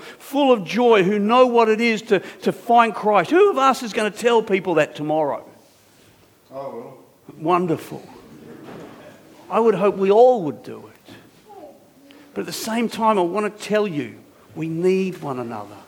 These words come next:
Speaker 1: We so desperately need one another. And we need to get together all the time. If the disciples recognized that need.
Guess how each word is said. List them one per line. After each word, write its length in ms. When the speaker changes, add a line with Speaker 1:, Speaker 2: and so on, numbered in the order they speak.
Speaker 1:
We 120
so 180
desperately 720
need 380
one 200
another. 360
And 100
we 120
need 220
to 100
get 260
together 580
all 340
the 100
time. 480
If 140
the 60
disciples 800
recognized 1000
that 240
need. 460